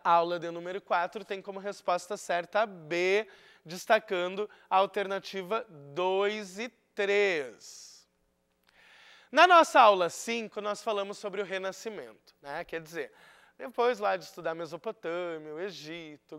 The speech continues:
Grécia, Roma, é, a gente chega neste período da história tido como Renascimento. E aí os grandes adventos desse período, né?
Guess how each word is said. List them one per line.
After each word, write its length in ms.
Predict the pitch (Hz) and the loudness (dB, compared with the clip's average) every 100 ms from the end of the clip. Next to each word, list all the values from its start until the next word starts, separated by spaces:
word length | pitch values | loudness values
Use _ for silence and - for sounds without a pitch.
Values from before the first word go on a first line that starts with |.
| 139 | -12
Grécia, 800 | 151 196 185 175 175 - 190 196 | 0 2 2 2 0 -2 -2 0
Roma, 560 | 160 165 180 175 180 - - - _ | 0 -4 -4 -6 -8 -12 -20 -20 _
é, 180 | 175 208 | -8 -6
a 40 | |
gente 240 | 202 247 | -6 -10
chega 320 | - 277 262 285 | -10 -12 -10 -8
neste 340 | 277 - - | -10 -12 -16
período 760 | - 285 277 277 359 370 330 254 | -10 -8 -6 -6 -8 -8 -10 -4
da 160 | 262 | -4
história 560 | 262 - 240 220 233 247 | -4 -8 0 0 0 -6
tido 340 | - 247 226 | -8 -14 -14
como 340 | - 240 226 - _ _ _ | -6 -6 -6 -10 _ _ _
Renascimento. 1300 | - 339 381 330 302 302 - 311 302 185 160 165 _ _ _ - - - | -8 -6 -4 -4 -4 -4 -8 -12 -10 -8 -10 -12 _ _ _ -20 -20 -8
E 100 | 262 | -4
aí 160 | 311 | -2
os 140 | 370 254 | -4 -4
grandes 420 | 233 294 392 294 | 0 2 2 0
adventos 480 | 285 226 220 226 - | -4 -2 -4 -4 -4
desse 300 | 202 220 - | -4 -4 -4
período, 480 | 214 160 135 135 147 | -6 -6 -12 -14 -8
né? 340 | 147 190 | -2 0